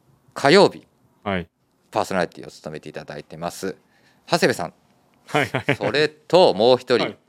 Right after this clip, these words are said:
Speaker 2: 誰ですか？
Speaker 1: もう、インディアンジュエリーといえばの、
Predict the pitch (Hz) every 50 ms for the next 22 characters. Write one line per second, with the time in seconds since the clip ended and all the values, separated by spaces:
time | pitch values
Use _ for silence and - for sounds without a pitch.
0 | 107 - - 123 113 135 117 98 - - - 87 - _ _ _ _ _ _ _
1 | _ _ _ _ _ _ _ _ _ _ - 90 85 71 58 53 - - - -
2 | _ _ _ _ _ - 98 101 113 113 101 95 107 110 110 104 107 104 92 -
3 | 113 113 113 110 101 90 85 80 76 _ _ - 85 78 80 80 87 95 107 107
4 | - 95 87 80 76 69